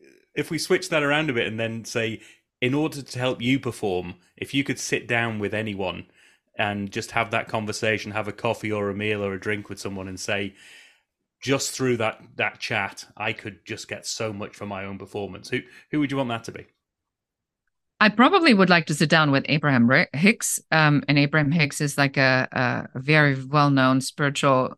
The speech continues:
Speaker 2: m-, medium that's channeling, um,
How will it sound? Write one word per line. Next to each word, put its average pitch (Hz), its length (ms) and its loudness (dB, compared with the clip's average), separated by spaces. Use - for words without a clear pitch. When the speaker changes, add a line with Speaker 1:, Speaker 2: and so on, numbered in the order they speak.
Speaker 2:
m-, - 200 -6
medium 143 640 6
that's 131 280 -2
channeling, 131 680 4
um, 139 440 4